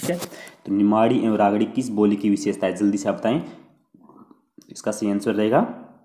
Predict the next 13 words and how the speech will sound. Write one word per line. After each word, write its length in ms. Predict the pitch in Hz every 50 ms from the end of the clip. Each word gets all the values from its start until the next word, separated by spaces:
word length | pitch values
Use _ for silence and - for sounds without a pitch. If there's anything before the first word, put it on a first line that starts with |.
| - -
मालवी। 380 | 98 - - - 82 85 85 78 - - - - - -
चार 200 | 107 98 95 101
नंबर 160 | 98 98 101
ऑप्शन 200 | 101 - 107 101
इसका 240 | 92 - - 143 151 - - - - - - - -
बिल्कुल 320 | 98 95 92 - 113 104
सही 280 | - - 90 85 80 78
है। 200 | 76 73 - - - - - - - - -
चलिए 560 | 95 87 92 107 135 - - - - - - -
नेक्स्ट 220 | 90 85 - -
क्वेश्चन 240 | - 95 87 104 101
करते 260 | 101 101 - - 120
हैं। 360 | 139 175 - - - - -